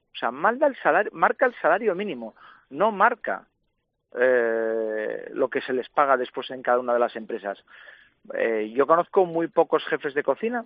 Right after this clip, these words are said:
casi diría que ninguno, que cobre lo que marque el,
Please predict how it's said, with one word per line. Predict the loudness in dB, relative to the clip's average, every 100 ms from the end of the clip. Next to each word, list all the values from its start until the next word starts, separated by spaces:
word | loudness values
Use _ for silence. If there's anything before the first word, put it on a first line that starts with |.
| -2
casi | -2 0
diría | -4 0 0
que | -2
ninguno, | -8 -8 -2 -2 -2 -8 _ _ _ _ _ _ _ -2
que | 2
cobre | 4 4 4
lo | 2
que | 0
marque | 2 0 2 0
el, | 0